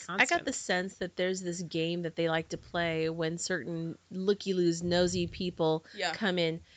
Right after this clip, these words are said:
Speaker 1: They have, like, when they left, that's why they had the good laugh, like, "Ha, we did, we got them again." <laughs>
Speaker 3: Yeah, we scared
Speaker 1: Scared
Speaker 3: those
Speaker 1: them off.
Speaker 3: people.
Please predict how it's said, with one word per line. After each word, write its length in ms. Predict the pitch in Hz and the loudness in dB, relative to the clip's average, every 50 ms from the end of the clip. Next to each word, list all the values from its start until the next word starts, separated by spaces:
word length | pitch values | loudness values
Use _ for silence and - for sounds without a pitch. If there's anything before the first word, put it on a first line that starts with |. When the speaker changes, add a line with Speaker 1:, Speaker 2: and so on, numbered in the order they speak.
| - _ _ | -20 _ _
Speaker 1:
They 160 | - 214 202 | 4 6 6
have, 360 | 196 135 220 214 233 226 214 190 | 6 6 4 4 4 4 4 2
like, 220 | - - 196 185 | -2 -2 -2 0
when 120 | - 220 214 | 0 2 4
they 120 | 214 208 | 4 6
left, 220 | 214 226 233 233 - | 8 6 6 6 4
that's 220 | 214 190 - - | -2 -4 0 -2
why 80 | 202 190 | 0 0
they 80 | 196 | 0
had 160 | 202 208 196 180 | -2 -4 -4 -2
the 60 | 185 | 0
good 160 | 180 180 165 | 0 0 0
laugh, 320 | 170 180 180 180 180 180 - | 4 4 4 4 4 4 0
like, 180 | 180 175 - | 0 0 0
"Ha, 300 | - - 262 269 269 - - _ - - - _ _ | 2 2 4 4 4 2 -2 _ -20 -20 -20 _ _
we 120 | 196 202 | -6 -2
did, 240 | 190 202 208 180 120 | 2 2 2 2 2
we 100 | 214 214 | -2 0
got 280 | - 214 190 196 190 - | 2 4 2 2 2 -2
them 140 | 196 190 190 | -6 -4 -4
again." 580 | 185 180 - 170 165 165 160 160 160 160 160 - - - - | -6 -4 -2 -2 0 0 0 -2 -2 -4 -8 -12 -16 -2 -2
<laughs> 160 | 247 233 - | -2 -2 0
Speaker 3:
Yeah, 200 | - 196 180 175 | -2 -2 0 0
we 100 | 185 220 | 0 -2
scared 260 | 233 - - 190 208 214 | -6 -2 2 4 6 6
Speaker 1:
Scared 160 | 208 208 196 | 8 6 6
Speaker 3:
those 0 | |
Speaker 1:
them 100 | 190 185 | 6 4
off. 320 | 180 180 175 170 175 175 | 6 6 8 6 6 4
Speaker 3:
people. 100 | 180 - | 2 -4